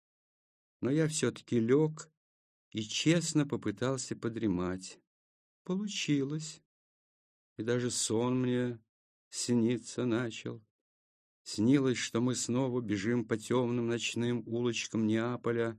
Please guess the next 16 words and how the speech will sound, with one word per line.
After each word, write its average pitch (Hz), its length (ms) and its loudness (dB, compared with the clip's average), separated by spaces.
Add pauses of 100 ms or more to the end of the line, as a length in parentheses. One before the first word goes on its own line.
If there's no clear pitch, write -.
(580)
с - 180 -2
опаской 127 600 2
поглядываем 113 920 4
на 110 160 4
Арнольда, 113 680 2
что - 280 -2
тащит 117 560 0
беспамятного 117 880 0
Маркуса, 110 840 -2 (760)
одним 123 440 8
лишь 123 240 4
каменным 120 680 6
лицом 123 520 4
редких 123 520 4
прохожих 120 760 0
распугивая. 113 920 -2